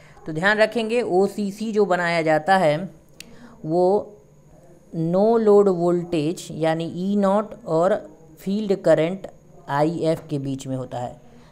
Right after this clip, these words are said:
तो इस चीज़ को ध्यान रखेंगे, नो लोड वोल्टेज और फील्ड करंट के बीच में ओसीसी, इसी को जो है नो लोड कैरेक्टरिस्टिक्स बोलते हैं या मैग्नेटाइजेशन कैरेक्टरिस्टिक्स भी बोलते हैं।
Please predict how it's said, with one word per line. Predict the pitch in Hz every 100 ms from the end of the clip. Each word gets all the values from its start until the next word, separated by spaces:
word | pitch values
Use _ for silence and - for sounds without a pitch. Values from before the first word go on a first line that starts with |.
| -
तो | 147
इस | 156
चीज़ | 156 180
को | 175
ध्यान | 170 165 165
रखेंगे, | 170 170 185 190 208
नो | 175 165 185
लोड | 190 185
वोल्टेज | 170 165 160 156 190 202 -
और | 151 202
फील्ड | 226 190 175 170
करंट | 165 156 156
के | 147 156
बीच | 151 156 156
में | 156 196 208 - - -
ओसीसी, | 160 175 180 190 180 - 208 240 - - -
इसी | 147 160
को | 156 165
जो | 160 160
है | 160 156
नो | 151 165
लोड | 185 185 185
कैरेक्टरिस्टिक्स | 185 175 175 180 180 - 196 -
बोलते | 185 190 190
हैं | 196 202
या | 185 156
मैग्नेटाइजेशन | 151 151 151 151 147 143 147 147 175
कैरेक्टरिस्टिक्स | 165 143 139 156 143 143 - 180 156
भी | 156
बोलते | 139 135 120
हैं। | 131 120